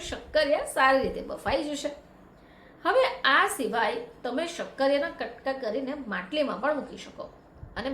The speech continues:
બાદમાં માટલીને ગેસ પર મૂકી દો. ગેસ ચાલુ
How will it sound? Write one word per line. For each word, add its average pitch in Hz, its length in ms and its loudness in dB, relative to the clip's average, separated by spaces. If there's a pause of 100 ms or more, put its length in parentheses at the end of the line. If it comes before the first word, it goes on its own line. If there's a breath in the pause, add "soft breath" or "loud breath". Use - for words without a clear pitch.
બાદમાં 311 440 0
માટલીને 262 440 -2
ગેસ - 220 -8
પર 277 160 2
મૂકી 277 240 -2
દો. 269 100 -2 (760 loud breath)
ગેસ 294 340 2
ચાલુ 233 320 0